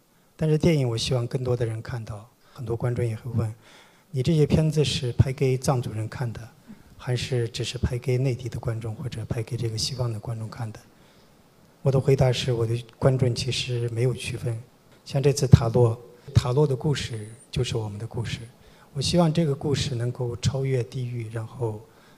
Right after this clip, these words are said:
超越一个族群的概念。希望就是任何族群、任何这个地域的人都能感受到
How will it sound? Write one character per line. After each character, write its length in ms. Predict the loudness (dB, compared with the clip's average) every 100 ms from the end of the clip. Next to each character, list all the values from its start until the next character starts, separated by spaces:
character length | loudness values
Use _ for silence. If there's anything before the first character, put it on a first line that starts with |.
| _
超 220 | -6 -2 2
越 180 | 2
一 80 | 2
个 140 | -2 -2
族 240 | -2 -2
群 240 | -2 -4
的 80 | -4
概 180 | -4 -2
念。 120 | -4 -6 -8
希 180 | -4 0
望 480 | 0 0 -4 -6 -8 -10
就 140 | -8 -6
是 420 | -4 -4 -4 -6 -12 -20 _ _ -12
任 180 | 2 2
何 200 | 4 -2
族 200 | -2 -4
群、 440 | -2 -2 -2 -4 -2
任 160 | -2
何 600 | -2 -6 -6 -4 -6 -8 -12 -20 -20 -20 -20 _
这 160 | -6 -4
个 80 | -2
地 180 | -2
域 140 | -2 -2
的 100 | -4
人 220 | -4 -4 2
都 160 | 2
能 200 | 4 0
感 220 | -4 -8
受 220 | -6 -6 -4
到 280 | -4 -6